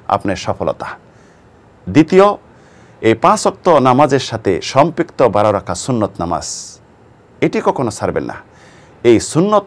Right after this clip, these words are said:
নামাজের বিনিময়ে আল্লাহ রাব্বুল আলামিন আপনার জন্য তৈরি করবেন জান্নাতের একটি ঘর। আপনার মৃত্যু হওয়ার সাথে সাথে গ্যারান্টি রয়েছে জান্নাতে প্রবেশ করার।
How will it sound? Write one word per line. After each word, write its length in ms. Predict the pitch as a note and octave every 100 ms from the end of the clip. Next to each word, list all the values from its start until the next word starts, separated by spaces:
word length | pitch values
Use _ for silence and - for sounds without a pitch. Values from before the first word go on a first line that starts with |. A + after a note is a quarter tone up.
| -
নামাজের 440 | A#2 D#3 D#3+ C3+
বিনিময়ে 380 | A#2+ A#2 G#2 F2+ -
আল্লাহ 220 | G#2+ B2+
রাব্বুল 220 | G2 G2
আলামিন 380 | F2 F#2 A#2+ D3 -
আপনার 360 | G2 - B2 C#3
জন্য 340 | D3+ E3 - - _
তৈরি 240 | A2 A2 C3
করবেন 360 | D3 D#3 F#3+ - _ - F2
জান্নাতের 440 | G2 G#2 G#2 F#2
একটি 220 | F#2 F2 -
ঘর। 160 | A2 G2 - _ _ - _ _ _ _ -
আপনার 440 | C3+ - C3 G#2+
মৃত্যু 320 | F#2 C3 -
হওয়ার 180 | G3 E3+
সাথে 240 | - C#3 B2
সাথে 320 | A2+ G#2 - - - _
গ্যারান্টি 340 | A#2+ D#3 G3 D#3
রয়েছে 360 | A#2 - F3+ - _ F2+
জান্নাতে 400 | F#2 F#2 F#2+ G2
প্রবেশ 300 | F2+ E2 -
করার। 220 | D2+ -